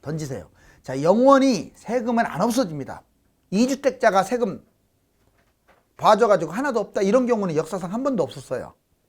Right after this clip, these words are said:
무조건 사십 퍼센트는, 물론 좀 이제 장기 특별공제 이런 것도 또 부활할 수가 있는데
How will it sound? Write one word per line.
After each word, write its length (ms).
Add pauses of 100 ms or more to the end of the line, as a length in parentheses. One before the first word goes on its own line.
(160)
무조건 420
사십 320
퍼센트는, 540 (1000)
물론 180
좀 360
이제 320 (140)
장기 280
특별공제 580
이런 140
것도 180
또 80
부활할 360
수가 240
있는데 520